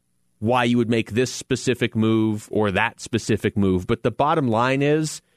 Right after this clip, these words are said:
he came in here with the job of revamping this roster and changing the culture of this team, and he's done it. Now, I mean, they still have to go out there and win games this year. I understand that.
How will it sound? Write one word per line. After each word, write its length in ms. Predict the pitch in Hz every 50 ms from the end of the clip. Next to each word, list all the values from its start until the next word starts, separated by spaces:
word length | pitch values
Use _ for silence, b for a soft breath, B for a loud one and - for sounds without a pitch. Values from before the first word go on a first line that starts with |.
| _ _ _
he 160 | - 151 147
came 300 | - - 175 160 143 143
in 100 | 156 156
here 260 | 147 147 139 131 127
with 280 | 120 120 127 123 - -
the 80 | 120
job 500 | 107 98 110 120 120 120 120 120 117 113 -
of 340 | - 113 107 107 104 101 92
revamping 640 | 101 110 131 139 139 131 139 135 135 - 147 135 123
this 180 | 117 113 - -
roster 600 | 110 110 113 117 117 - - 117 98 87 92 - _ _ _ _ _ _ _ _
and 160 | - 120 120 107
changing 440 | - 143 135 135 123 131 135 120
the 80 | 113 101
culture 440 | - - 131 131 131 - - 127 117
of 140 | 107 98 95
this 180 | 104 95 -
team, 500 | - - - 165 156 131 110 101 98 98 - _ _ _ _ _ _ _ _ _ _ _ _ _ _ _ _ _ _ _ _ _
and 140 | 127 135 143
he's 160 | 139 120 113
done 240 | - 151 165 160 110
it. 100 | - _ _ _ _ _ _ _ _ _ _ _ _ _ _ _ _ _ _ _ _ _ _ _
Now, 120 | - - 175
I 180 | 117 87 175
mean, 140 | 180 190 196
they 80 | 196 185
still 180 | 185 - 254
have 100 | 202 170
to 60 | - 170
go 100 | 170 196
out 140 | 175 170
there 100 | - 185
and 140 | 165 147 143
win 180 | 147 156 151 135
games 320 | 120 139 139 135 123 110
this 180 | 117 110 - -
year. 140 | 101 98 104
I 140 | 117 131
understand 480 | 139 127 107 - - 151 139 120 101 87
that. 180 | 76 73 73